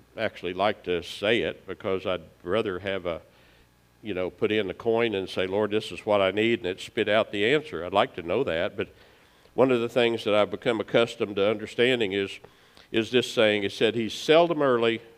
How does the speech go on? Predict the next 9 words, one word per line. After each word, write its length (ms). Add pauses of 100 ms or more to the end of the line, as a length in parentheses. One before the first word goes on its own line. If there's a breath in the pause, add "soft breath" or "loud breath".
(800 soft breath)
he's 220
never 380
late, 320 (1300)
and 120
he's 160
always 580 (360)
on 220
time." 400 (1200)
Now, 340